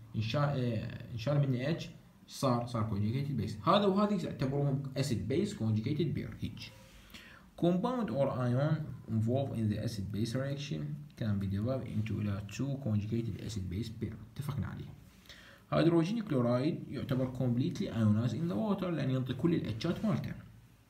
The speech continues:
This means that in water molecules capture most of the proton. يف-، يز-، كل البروتونات مال ال H C L ياخذها. And equal barium found the equation. هاي الايكويشن اخذناها.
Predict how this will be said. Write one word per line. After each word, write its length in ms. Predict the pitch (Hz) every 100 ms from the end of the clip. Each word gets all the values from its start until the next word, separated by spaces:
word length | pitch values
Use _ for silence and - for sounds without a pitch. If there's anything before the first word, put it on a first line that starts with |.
| _ - - - - - - - -
This 160 | 180 -
means 220 | 139 117
that 200 | 110 110
in 200 | 107 107
water 340 | 139 196 196 185
molecules 680 | 147 120 - 107 135 - -
capture 380 | 131 - - 139 117 113
most 160 | 113
of 180 | 123 123
the 60 | 135
proton. 500 | 139 151 147 180 98 -
يف-، 320 | 117 147 - 107
يز-، 500 | 127 175 156 - -
كل 220 | - 214 196
البروتونات 800 | 147 131 135 147 151 131 107 117
مال 280 | 160 156
ال 380 | 113 - - 170
H 40 | 170
C 60 |
L 260 | 180 202 196
ياخذها. 440 | 123 110 107 - - - - - - - -
And 300 | - 151 147
equal 380 | 147 123 135 131 110
barium 380 | 120 120 113 113 110
found 360 | 104 104 107
the 60 | 113
equation. 960 | 147 147 - - - - 180 165 110 110
هاي 240 | 135 123
الايكويشن 460 | 107 110 127 139 143
اخذناها. 420 | 147 151 135